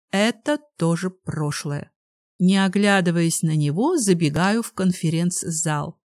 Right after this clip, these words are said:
Занимаю местечко в последнем ряду недалеко от наших. Директор Леонид Максимович приветственно взмахивает рукой. Рядом с ним сотрудники –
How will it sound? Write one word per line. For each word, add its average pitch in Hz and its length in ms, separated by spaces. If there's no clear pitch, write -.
Занимаю 170 680
местечко 156 640
в - 80
последнем 240 640
ряду 240 300
недалеко 160 760
от 226 220
наших. 151 640
Директор 175 680
Леонид 202 480
Максимович 190 840
приветственно 262 840
взмахивает 185 720
рукой. 160 480
Рядом 185 680
с - 180
ним 180 260
сотрудники – 156 840